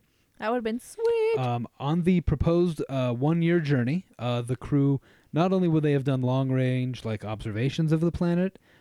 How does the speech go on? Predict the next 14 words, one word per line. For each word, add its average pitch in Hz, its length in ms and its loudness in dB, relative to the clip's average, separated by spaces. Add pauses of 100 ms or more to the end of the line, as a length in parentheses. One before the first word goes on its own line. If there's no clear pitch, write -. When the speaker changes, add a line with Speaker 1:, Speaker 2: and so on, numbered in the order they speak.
(180)
Speaker 2:
um, 123 220 -2
but 123 160 -2
they 131 100 0
also, 151 520 2
<laughs> - 60 -14
like, 127 280 -4 (1040)
<laughs> 165 100 0 (640)
those 202 320 2
guys 143 300 2
would 139 140 4
have 127 60 2
been 120 140 0
brave 101 480 -6 (400)
because 135 480 2